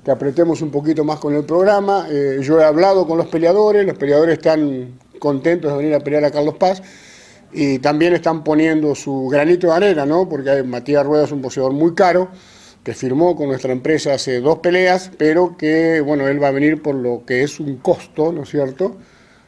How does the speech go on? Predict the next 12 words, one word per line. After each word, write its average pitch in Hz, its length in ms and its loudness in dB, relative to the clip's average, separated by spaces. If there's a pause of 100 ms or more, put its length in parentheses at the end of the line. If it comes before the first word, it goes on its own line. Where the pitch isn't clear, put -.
(160)
de, 117 460 -2
de, 117 340 -4
del 113 320 -6
boxeo 120 300 -2
argentino. 135 520 -4
Matías 131 380 -2
tiene 139 280 -2
treinta 170 380 -2
peleas 175 280 -2
con 135 180 -4
veintisiete 127 720 -4
knockouts. 104 340 -8